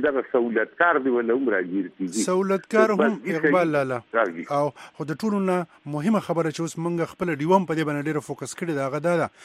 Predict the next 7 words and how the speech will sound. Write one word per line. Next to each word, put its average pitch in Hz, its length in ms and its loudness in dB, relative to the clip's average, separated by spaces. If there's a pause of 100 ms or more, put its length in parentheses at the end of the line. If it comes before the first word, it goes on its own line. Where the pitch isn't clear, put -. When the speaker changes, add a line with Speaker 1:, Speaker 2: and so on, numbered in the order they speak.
(480)
Speaker 2:
د 196 180 4 (240)
انتظامیې 214 720 6 (120)
یو 240 60 6 (120)
نوټیفیکیشن، 214 720 2 (240)
آه، 165 800 2
ویستل 170 280 0
کېږي 220 380 0